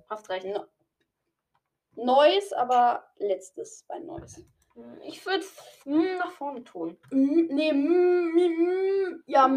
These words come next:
Speaker 1: Hm,
Speaker 2: nach vorne.
Speaker 1: hm, nach vorne, hm, nach vorne. Okay, was ist das da?
Speaker 2: Das ist relativ cool, aber jetzt
Speaker 1: Was ist das?
Speaker 2: Äh, Ravo. Ich ha-, hab den Namen nicht ganz genau im Kopf. Scheiße, ich fühl mich grad übel scheiße.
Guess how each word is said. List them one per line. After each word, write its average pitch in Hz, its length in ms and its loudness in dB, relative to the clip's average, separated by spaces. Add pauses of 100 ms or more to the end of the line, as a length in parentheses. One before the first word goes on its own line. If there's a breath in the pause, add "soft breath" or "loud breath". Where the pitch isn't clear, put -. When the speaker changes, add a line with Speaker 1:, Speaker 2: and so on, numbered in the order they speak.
(300)
Speaker 1:
Hm, 277 40 -8
Speaker 2:
nach 254 260 -6
vorne. 202 300 -6
Speaker 1:
hm, 190 60 -4
nach 214 180 -4
vorne, 190 440 -4
hm, 202 280 -14
nach 190 180 -12 (100)
vorne. - 380 -18 (640)
Okay, 220 240 -2
was 226 140 0
ist - 140 -16
das 247 180 -4
da? 175 140 -2
Speaker 2:
Das 403 160 0
ist - 260 2
relativ 427 540 2
cool, 330 160 0
aber 330 160 -2
jetzt 311 180 -4
Speaker 1:
Was 320 160 8
ist 311 100 0
das? 226 280 6 (760)
Speaker 2:
Äh, 220 340 -2 (260)
Ravo. 208 1040 -4 (100)
Ich - 240 -20
ha-, 208 220 -6
hab 214 140 -14
den 202 300 -10
Namen 202 300 -8
nicht 202 160 -18
ganz 190 180 -14
genau 185 280 -10
im 185 80 -16
Kopf. - 180 -20 (160)
Scheiße, - 400 -12
ich - 160 -18
fühl - 120 -20
mich 214 120 -20
grad - 140 -12
übel - 180 -18
scheiße. - 320 -20